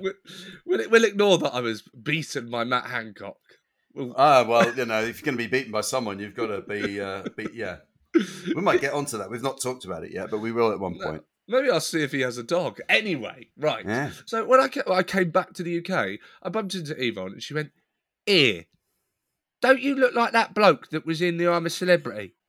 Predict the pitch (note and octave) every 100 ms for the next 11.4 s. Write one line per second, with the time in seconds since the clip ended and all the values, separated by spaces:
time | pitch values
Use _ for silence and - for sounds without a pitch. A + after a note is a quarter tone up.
0 | - - - - - - - - - -
1 | - _ - _ _ - - - G#2 G#2
2 | A2+ G#2+ G#2+ - C4+ C4+ - - A#3 B3+
3 | B3+ A#3 - _ _ _ _ _ _ F3+
4 | A3+ D4+ A3+ _ C#3+ F3+ E3+ G#3+ G3+ -
5 | - - _ _ E3 D#3 E3+ E3+ - -
6 | G3 D#3+ D#3+ F#3+ F#3 F3 G#3+ F#3+ - _
7 | _ - - C3+ C3 - - - _ -
8 | - _ - - - G#4 G#4+ - - -
9 | _ - - - - - - - - -
10 | - - - - _ - A#4 A#4 - _
11 | - A#4+ -